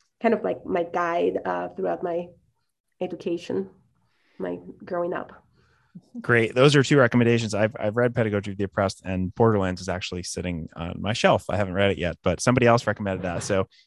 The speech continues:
Speaker 2: um, really appreciate, those are two, as you said, Mariana, classics. And then, um, you brought some new ones to the table, um, Sylvia. So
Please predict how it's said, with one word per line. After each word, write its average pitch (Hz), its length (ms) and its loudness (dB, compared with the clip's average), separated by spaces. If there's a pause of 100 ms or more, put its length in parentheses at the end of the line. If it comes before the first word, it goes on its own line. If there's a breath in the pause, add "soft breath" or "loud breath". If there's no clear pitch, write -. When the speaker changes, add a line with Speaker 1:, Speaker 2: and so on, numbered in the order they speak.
Speaker 2:
um, 120 300 4 (160)
really 180 240 6
appreciate, 165 320 2
those 139 120 4
are 135 60 0
two, 170 320 0
as 139 220 0
you 147 80 -6
said, 120 340 -2 (100)
Mariana, 107 300 -2
classics. 123 640 2
And 107 160 0
then, 104 300 0
um, 101 300 -2
you 110 100 0
brought 127 240 4
some 160 180 -4
new 180 120 -2
ones 147 260 -2
to 127 60 -4
the 117 100 -2
table, 107 560 2
um, 101 180 -4
Sylvia. 92 320 -4
So 98 300 0